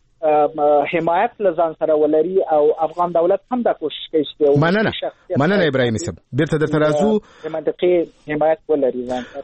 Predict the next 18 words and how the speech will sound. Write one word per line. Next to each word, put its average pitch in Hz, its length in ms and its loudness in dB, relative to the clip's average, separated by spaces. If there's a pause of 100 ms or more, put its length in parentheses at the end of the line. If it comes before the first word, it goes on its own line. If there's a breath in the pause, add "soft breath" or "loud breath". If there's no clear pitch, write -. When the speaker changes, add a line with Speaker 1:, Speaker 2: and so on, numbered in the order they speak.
Speaker 2:
فردا 196 380 0
صاحب، 240 220 -2
آه، 135 1300 2
د 127 100 -2 (140)
ابراهیمي 151 280 0
صاحب 202 220 -4
په 160 80 -2
خبرو 170 300 0
کې 175 320 0
د 139 320 2
پاکستان 175 560 0
رول 151 160 2
ته 135 120 -2
اشاره 110 460 0
وشوه. - 340 -6 (420)
د 113 180 2 (1600)
ضمیر 147 360 0
کابلوف 196 480 0